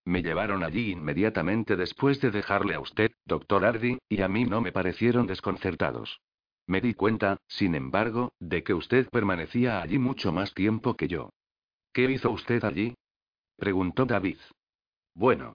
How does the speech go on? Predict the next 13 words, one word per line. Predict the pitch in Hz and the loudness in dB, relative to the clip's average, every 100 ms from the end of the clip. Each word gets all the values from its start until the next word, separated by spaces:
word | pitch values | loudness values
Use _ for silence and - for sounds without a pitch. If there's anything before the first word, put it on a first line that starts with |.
| - | -8
estuve | - - 123 131 | -8 -2 0 2
examinando | 95 - 82 71 76 92 82 | 0 -2 -4 -4 -2 -2 -2
todos | 113 104 82 | 0 0 0
aquellos | 117 110 123 113 95 | -2 0 2 2 -2
artilugios. | 90 98 95 - - 110 - - _ _ _ _ _ | -4 -4 -4 -6 -10 -12 -12 -14 _ _ _ _ _
Todo | 110 117 | -2 0
estaba | 110 - 113 98 | 0 -2 0 0
lleno | 101 110 | 0 0
de | 92 | -2
aparatos | 73 90 92 123 127 110 | -2 0 2 2 0 -2
y, | 110 | -2
por | 80 | -4
cierto, | - 92 101 110 | -2 -2 0 -4